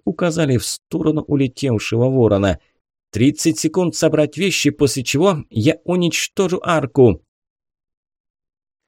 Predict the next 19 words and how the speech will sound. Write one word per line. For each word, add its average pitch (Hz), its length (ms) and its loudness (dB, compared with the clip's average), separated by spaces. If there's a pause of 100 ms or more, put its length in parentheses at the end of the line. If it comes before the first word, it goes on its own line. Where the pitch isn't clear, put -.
(160)
Путешественники 190 840 0
с 107 220 2
дикими 104 560 0
от 104 200 -2
испуга 110 480 0
глазами 98 640 0
похватали 135 800 -2
свои 92 380 0
вещи 165 380 -2
и, - 240 -6
схватив 156 560 -2 (180)
все - 360 -2
еще 139 300 0
дымящийся 120 800 0
вертел 104 500 2
с - 120 -8
кипящим 98 640 -2
котелком, 104 800 -2 (240)
ринулись 175 720 0